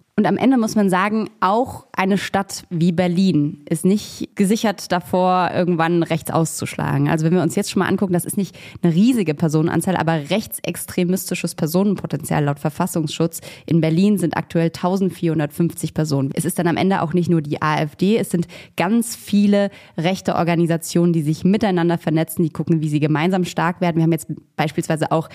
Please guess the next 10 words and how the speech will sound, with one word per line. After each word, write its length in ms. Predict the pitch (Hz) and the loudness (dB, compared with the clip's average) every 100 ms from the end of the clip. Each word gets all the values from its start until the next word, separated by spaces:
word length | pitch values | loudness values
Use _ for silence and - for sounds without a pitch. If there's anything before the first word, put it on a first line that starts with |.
| - - - | -18 -18 -2
den 140 | 170 165 | 2 2
rechtsextremen 760 | 165 - 175 - - 170 170 | 0 -4 -6 -6 -2 0 2
und 200 | 160 156 | 2 2
neonazistischen, 1200 | 160 175 170 160 - 175 - 165 - 165 160 160 - | 4 2 2 0 -4 -8 -4 -4 0 2 4 2 0
die 120 | 151 | 0
neue 600 | 147 - - - 160 170 | 0 -2 -4 0 2 2
Partei 380 | 165 - 165 165 | -2 0 0 2
Der 120 | 156 | 0
Dritte 400 | 160 180 175 151 | 0 0 -2 0
Weg, 340 | 185 220 220 | 2 2 0